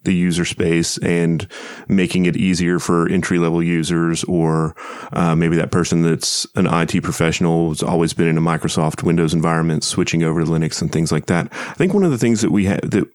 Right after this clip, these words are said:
that we really have to consider too is that Linux is really the kernel, and then the user space below that is ours to do with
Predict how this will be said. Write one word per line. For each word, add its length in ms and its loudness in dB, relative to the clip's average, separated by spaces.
that 100 2
we 80 2
really 240 4
have 180 0
to 240 2
consider 540 0
too 340 2
is 380 0
that 180 2
Linux 400 2
is 220 0
really 600 2
the 120 0
kernel, 580 2
and 160 2
then 140 4
the 80 2
user 300 2
space 380 0
below 380 2
that 380 0
is 200 2
ours 420 2
to 140 -4
do 180 0
with 320 -2